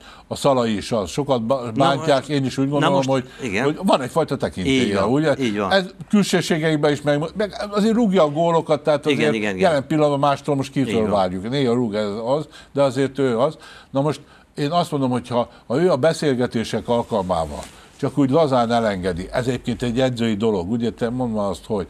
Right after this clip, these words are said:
Speaker 1: te, gyerekek, figyeljetek, ez nagyon jó játékos, én láttam.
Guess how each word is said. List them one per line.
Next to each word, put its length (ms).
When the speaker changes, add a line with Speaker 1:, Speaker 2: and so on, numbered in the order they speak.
Speaker 1:
te, 220
gyerekek, 440
figyeljetek, 380
ez 80
nagyon 200
jó 120
játékos, 440
én 100
láttam. 380